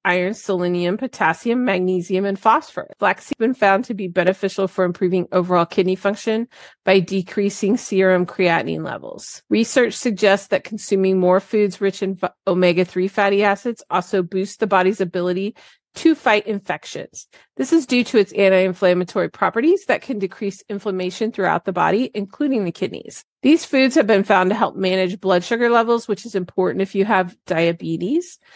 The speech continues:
Diabetes is a major cause of chronic kidney disease when left unmanaged or untreated over time.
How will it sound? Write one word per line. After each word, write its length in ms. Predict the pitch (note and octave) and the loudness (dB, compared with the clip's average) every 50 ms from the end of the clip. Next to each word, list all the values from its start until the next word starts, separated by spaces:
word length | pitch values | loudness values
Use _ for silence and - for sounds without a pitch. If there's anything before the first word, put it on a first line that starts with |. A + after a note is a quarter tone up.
| - - _ _ _ - | -20 -20 _ _ _ 2
Diabetes 500 | A3+ G3+ G3+ F#3+ G3+ G#3 G3 A#3 A3 A3 | 4 4 4 4 2 0 -2 -2 -2 -4
is 160 | A3+ A3 G#3+ | -2 -2 0
a 40 | G3 | 0
major 440 | F#3 F#3 F#3 F3+ F#3 F3+ G#3 G#3 | 2 2 2 2 2 2 0 0
cause 320 | - - G#3 E3 E3 G3 A#3+ | 0 2 2 2 2 2 0
of 160 | A#3 A3+ - | -2 -4 -6
chronic 340 | _ - - A3+ G3+ - - | _ -6 -4 -2 -2 -4 -4
kidney 240 | - A3+ A#3+ A#3+ A3+ | -4 -4 -2 -2 -2
disease 420 | A#3+ A#3 - A#3+ A#3 A#3+ A#3 - | -2 -4 -2 -4 -4 -4 -2 -2
when 140 | A#3 G#3 G3 | 0 0 2
left 280 | F#3+ F3+ G3 - - - - | 2 0 0 -2 -6 -6 -2
unmanaged 560 | - F#3 F#3+ F#3+ F#3 F#3 F#3 F#3+ G3 F#3+ - - | 0 2 2 2 2 2 2 0 -2 -2 -6 -2
or 160 | - F#3+ F3 | 0 0 0
untreated 480 | - E3 E3+ F3 - - F3+ E3+ F#3 F3 | 0 0 -2 -2 -2 -4 -2 0 0 0
over 180 | E3 E3 E3 | 0 -2 -4
time. 480 | E3 - - - A3 C3+ E3 A#3+ D4 | -6 -6 -6 -4 -4 -2 -2 -4 -4